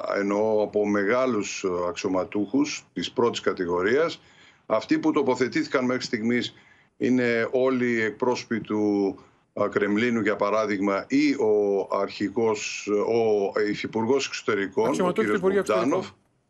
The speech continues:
Speaker 1: Είναι ο ειδικός απεσταλμένος, α, ε, του Βλαντίμιρ Πούτιν. Ε, έχουμε κατηγορηματικές καταδίκες, έχουμε χαρακτηρισμούς όπως απαράδεκτη πολιτική δολοφονία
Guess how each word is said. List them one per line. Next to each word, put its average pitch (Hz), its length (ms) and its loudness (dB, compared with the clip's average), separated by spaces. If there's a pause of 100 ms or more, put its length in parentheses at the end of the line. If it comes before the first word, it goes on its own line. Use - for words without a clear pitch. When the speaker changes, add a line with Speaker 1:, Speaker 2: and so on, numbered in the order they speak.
(460)
Speaker 1:
Είναι 127 200 2
ο 123 120 2
ειδικός 120 500 0
απεσταλμένος, 107 1000 -2
α, 95 400 0 (440)
ε, 98 220 0
του 101 140 -2
Βλαντίμιρ 113 480 0
Πούτιν. 156 560 2
Ε, 131 460 2 (280)
έχουμε 175 340 0
κατηγορηματικές 135 800 0
καταδίκες, 147 1120 0
έχουμε 135 840 0
χαρακτηρισμούς 120 760 0
όπως 127 320 0
απαράδεκτη 123 640 0
πολιτική 117 500 -2
δολοφονία 110 720 0